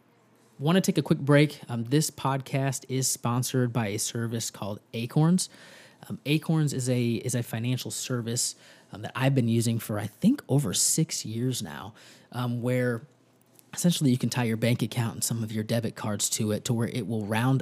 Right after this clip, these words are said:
up each transaction to the nearest dollar and invest that change into an account, um, that you can actually select kinda what you want those investments to be allocated in. But it is in the market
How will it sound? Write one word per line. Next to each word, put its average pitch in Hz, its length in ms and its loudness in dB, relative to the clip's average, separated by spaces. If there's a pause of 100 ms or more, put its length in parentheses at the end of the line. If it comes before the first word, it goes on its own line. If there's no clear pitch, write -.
(160)
up 127 320 0
each - 280 -2
transaction 123 840 -2 (140)
to - 80 -6
the 113 80 -2
nearest 107 380 -2
dollar 101 340 0 (480)
and 127 180 2
invest 117 540 6
that 127 220 0
change 127 400 4
into 117 560 0
an 117 100 -2
account, 113 540 2 (340)
um, 113 160 -2
that 113 140 2
you 170 120 10
can 156 140 6
actually 135 300 4
select 123 520 2
kinda 113 240 0
what 113 320 0
you 113 140 0
want 113 360 2
those 113 180 -2
investments 110 420 0
to - 80 -8
be 101 140 -4
allocated 107 500 -2
in. 85 160 -6
But 127 160 6
it 131 80 8
is 147 140 8
in 151 80 6
the 135 60 4
market 123 460 2